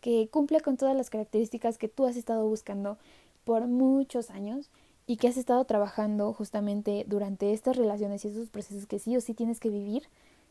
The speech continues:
para poder evolucionar y ser una mejor versión de ti y llegar a ese punto en donde conectes con tu verdadero click, ¿no? Y a lo mejor ni siquiera, o sea, a lo mejor decides quedarte sola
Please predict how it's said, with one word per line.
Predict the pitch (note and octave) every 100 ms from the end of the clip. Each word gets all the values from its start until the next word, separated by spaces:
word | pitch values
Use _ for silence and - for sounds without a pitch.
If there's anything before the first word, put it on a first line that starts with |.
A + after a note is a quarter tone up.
| _
para | - G#3+ G3+
poder | G#3 G#3+ A3
evolucionar | - A3 G#3+ G3+ G3 G#3
y | G#3+
ser | G3+
una | G#3 G3+
mejor | F#3+ G3+ - _ _
versión | G#3+ A3 G3+ A3 G#3+
de | A3
ti | A3 A3+ C4+
y | A3
llegar | G#3 G3+ A3+
a | C4+
ese | D4 B3+
punto | - A3+ A3 A#3 - - - _
en | - G#3+
donde | A3 G#3 G3+
conectes | G#3 G#3+ - A#3+
con | G#3+ G3
tu | G3
verdadero | G3+ F#3+ G3+ G3+
click, | - G3+ F#3 -
¿no? | F#3+ B3
Y | B3+
a |
lo | A3
mejor | A#3 B3 C#4 C#4+
ni | C4 B3+
siquiera, | A#3+ A3+ C4 C4 G#3
o |
sea, | F3 F#3+ - - -
a |
lo | A#3
mejor | A#3+ C4 B3 - -
decides | B3 C#4 C4+ C4+
quedarte | B3 A3+ A3+ A3+
sola | A3 A3 G#3